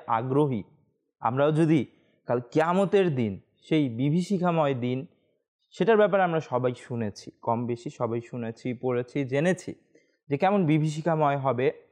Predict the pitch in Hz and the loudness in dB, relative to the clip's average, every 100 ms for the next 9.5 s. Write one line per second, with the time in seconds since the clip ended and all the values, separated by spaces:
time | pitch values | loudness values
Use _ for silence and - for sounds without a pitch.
0 | _ _ - 120 127 135 131 147 139 - | _ _ -6 -6 -2 0 0 -2 -6 -14
1 | _ - 104 123 147 180 175 160 165 135 | _ -14 -6 0 2 4 2 2 0 0
2 | 117 117 - 107 107 98 95 - - 107 | -2 -2 -4 -6 -4 -6 -8 -12 -6 -6
3 | 107 95 92 - - _ _ _ _ _ | -4 -10 -14 -20 -20 _ _ _ _ _
4 | _ - 135 147 156 143 131 - 123 123 | _ -16 -4 2 4 2 0 -6 -4 -2
5 | 117 135 156 156 139 170 175 175 147 135 | 0 2 2 2 2 2 2 0 0 2
6 | 131 127 135 135 127 131 120 120 131 127 | 2 0 -2 -2 0 0 0 -2 -4 -2
7 | 117 120 131 120 120 113 117 - 117 120 | -2 -2 -6 -8 -8 -8 -8 -10 -12 -8
8 | 107 101 - 104 139 165 170 160 151 147 | -10 -8 -8 -2 0 0 2 0 0 -2
9 | 131 131 127 135 - | -2 -4 -4 -6 -8